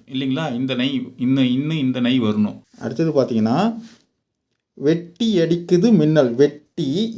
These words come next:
அடிக்குது மின்னல்னு கொடுத்துருக்காங்க. வெட்டி அடிக்குது மின்னல், இது கரெக்டாக தான் இருக்குது. வெட்டி அடிக்குது மின்னல். So மயங்கொலி பிழையற்ற தொடர் வெட்டி அடிக்குது மின்னல், இது ரைட்டு தான். இதுதான் ஆன்சரு.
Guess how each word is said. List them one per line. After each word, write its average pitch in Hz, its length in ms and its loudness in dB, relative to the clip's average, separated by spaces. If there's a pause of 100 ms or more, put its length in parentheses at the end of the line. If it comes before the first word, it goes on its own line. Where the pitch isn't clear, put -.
அடிக்குது 170 680 2
மின்னல்னு 151 480 2
கொடுத்துருக்காங்க. 123 800 0
வெட்டி 147 680 -6
அடிக்குது 170 560 -2
மின்னல், 151 440 0
இது 147 120 -4
கரெக்டாக 139 200 -2
தான் 190 220 4
இருக்குது. 123 380 -2 (480)
வெட்டி 135 520 -6
அடிக்குது 135 440 -6
மின்னல். 120 500 -2 (260)
So 160 240 -4
மயங்கொலி 185 600 4
பிழையற்ற 156 880 0 (300)
தொடர் 139 440 -4
வெட்டி 139 340 0
அடிக்குது 139 320 4
மின்னல், 127 300 4
இது 117 120 2
ரைட்டு 123 300 2
தான். 120 320 0 (760)
இதுதான் 127 340 -2
ஆன்சரு. 131 760 -2